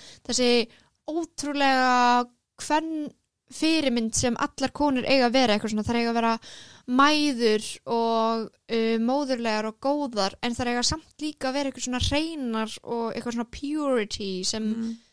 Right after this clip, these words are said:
Speaker 1: eitthvað fylgir því að vera hrein megin og samt að vera móðir. Svo þetta er eitthvað svona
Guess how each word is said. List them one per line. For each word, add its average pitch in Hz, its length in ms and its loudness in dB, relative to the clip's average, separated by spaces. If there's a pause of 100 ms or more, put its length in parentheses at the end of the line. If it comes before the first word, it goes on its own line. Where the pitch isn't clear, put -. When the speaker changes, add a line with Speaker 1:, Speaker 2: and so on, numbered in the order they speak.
(200)
Speaker 1:
eitthvað 208 640 0
fylgir 269 400 -6
því 254 340 -6
að 240 140 -6
vera 233 420 -4
hrein 269 320 -6
megin 269 280 -4
og 233 60 -6
samt - 220 -10
að 269 120 -8
vera 262 60 -8
móðir. 254 320 -4
Svo 226 120 -6
þetta - 80 -10
er 226 60 -6
eitthvað 226 160 -4
svona 226 260 0